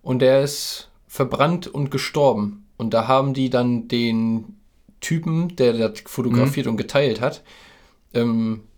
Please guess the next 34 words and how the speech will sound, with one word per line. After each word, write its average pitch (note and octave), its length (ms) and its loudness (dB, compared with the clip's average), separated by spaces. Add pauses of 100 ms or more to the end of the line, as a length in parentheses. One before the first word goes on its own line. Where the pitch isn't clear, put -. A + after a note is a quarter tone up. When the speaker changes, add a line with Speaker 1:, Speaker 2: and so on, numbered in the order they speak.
(160)
Speaker 1:
der A#2 140 2
war A#2 120 4
ja A#2 80 2
deutlich C3 500 2
früher D#3+ 480 0
am A#2 160 0
Ort B2+ 520 0
und B2 160 -4
hat A#2+ 120 -2
aber B2 220 2
nicht A#2 180 -4
geholfen D3 560 0
oder A#2 240 2
Speaker 2:
Ja. A2 40 2
Speaker 1:
nicht A2+ 280 -4
die B2+ 120 -4
Feuerwehr C3+ 420 4
gerufen C3+ 340 -2
oder A2+ 180 0
gar A2+ 200 0
nichts. F#3+ 220 -4
Der A#2 80 -4
ist - 60 -6
einfach A2+ 200 -2
nur A2 100 -2
weitergefahren. D3 680 -2 (1000)
Hätte C#3 240 0
einiges C3 640 0
verhindern C3+ 500 -2
können, F#3+ 520 -4
hat C3+ 180 -2
er C3+ 100 4
aber D3+ 200 0
nicht. G3 320 -4